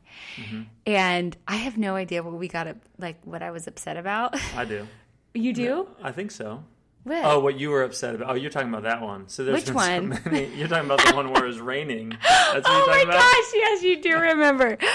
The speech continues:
Speaker 2: Okay, was it raining? 'Cause I wonder if I look back and I'm like,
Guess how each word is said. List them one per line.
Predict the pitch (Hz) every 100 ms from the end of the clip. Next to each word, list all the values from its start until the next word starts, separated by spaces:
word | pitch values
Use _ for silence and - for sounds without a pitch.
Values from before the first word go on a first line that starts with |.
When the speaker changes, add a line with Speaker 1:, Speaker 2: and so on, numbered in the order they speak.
| - - -
Speaker 2:
Okay, | 269 294 240 - -
was | 240 285 440
it | 392
raining? | 233 233 285 349
'Cause | 320
I | 247
wonder | 233 269 392
if | 370
I | 254
look | 214 202
back | 185 180 -
and | 196
I'm | 185
like, | 180 175 165 -